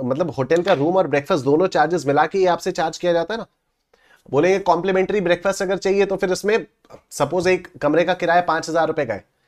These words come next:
ठीक है, फ़ाइव थाउजेंड रुपीज per night का कमरा है। अब उसमें बोल देंगे कॉम्प्लीमेंट्री ब्रेकफास्ट चाहिए तो ढाई सौ रुपए और दो, कॉम्प्लीमेंट्री ब्रेकफास्ट मिल जाएगा। तो किस बात का कॉम्प्लीमेंट्री हुआ वो, ठीक है? लेकिन अब फ़ाइव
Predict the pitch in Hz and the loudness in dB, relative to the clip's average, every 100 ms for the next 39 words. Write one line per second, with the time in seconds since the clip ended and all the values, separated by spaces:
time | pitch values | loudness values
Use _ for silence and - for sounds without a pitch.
0 | _ - 185 170 151 160 165 156 170 165 | _ 0 0 2 2 2 0 0 -2 -4
1 | 175 175 151 151 151 - 151 131 104 92 | -4 -2 0 0 0 -2 -2 -2 -4 -8
2 | _ - - 139 165 196 185 190 196 175 | _ -10 2 2 2 0 0 0 0 0
3 | 156 185 185 185 196 165 160 190 - 190 | 2 2 0 -2 0 0 0 -2 0 0
4 | 196 170 139 156 190 185 185 165 170 196 | 0 0 2 2 0 -2 2 2 2 2
5 | 160 160 175 170 180 147 139 165 151 147 | 2 0 0 -2 -2 -2 0 -2 -2 0
6 | 127 117 113 _ _ _ _ 170 180 180 | 0 -2 -4 _ _ _ _ -4 -2 4
7 | 190 180 190 175 180 185 185 214 220 196 | 4 4 2 2 2 0 0 -2 0 -2
8 | - _ _ _ _ - 165 175 - - | -6 _ _ _ _ -4 0 0 -2 -6
9 | - 156 240 247 - 208 202 - - 165 | 0 4 4 2 4 4 4 -4 -2 2
10 | 175 262 | 2 0